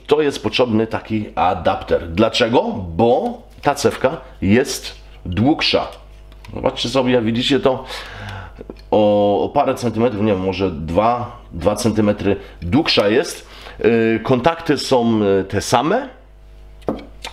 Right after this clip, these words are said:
Po co właśnie te adaptery potrzebujemy? Ta oryginalna cewka, ona jest właśnie wkręcona dwoma śrubami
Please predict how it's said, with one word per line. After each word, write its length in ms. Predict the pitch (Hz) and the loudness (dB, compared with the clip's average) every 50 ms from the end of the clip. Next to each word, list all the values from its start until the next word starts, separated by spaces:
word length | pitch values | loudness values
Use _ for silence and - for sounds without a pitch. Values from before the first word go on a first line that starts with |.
| - - - - - - - - - - | -16 -18 -20 -20 -20 -20 -20 -16 -6 -2
Po 80 | - 117 | -2 0
co 140 | - 143 | 2 2
właśnie 280 | 123 123 123 - 127 113 | 2 2 2 2 2 2
te 120 | 117 110 | 2 2
adaptery 340 | 90 104 113 110 - 113 117 | 2 2 0 -2 -2 -2 -6
potrzebujemy? 540 | 110 104 - - 107 95 101 98 92 85 78 - - - - - - - - - | -6 -6 -6 -4 0 2 2 2 2 0 -2 -6 -8 -10 -12 -18 -18 -18 -6 0
Ta 100 | - 104 | 2 2
oryginalna 420 | 107 101 110 120 131 135 123 117 | 4 4 4 2 4 2 2 0
cewka, 380 | 117 - 139 127 - - 113 95 | 0 0 -2 0 0 2 2 2
ona 160 | 113 120 117 | 4 2 2
jest 140 | 113 104 98 | 2 2 0
właśnie 280 | 107 104 - 110 95 | 0 0 0 -2 -4
wkręcona 540 | - - 110 101 98 - - 143 139 131 131 | -4 -2 -2 -2 0 0 0 2 2 2 2
dwoma 280 | 107 92 107 104 95 92 | 0 0 0 0 0 0
śrubami 520 | - - 87 90 104 151 170 175 175 180 | -2 -2 -2 0 2 2 2 0 -2 -4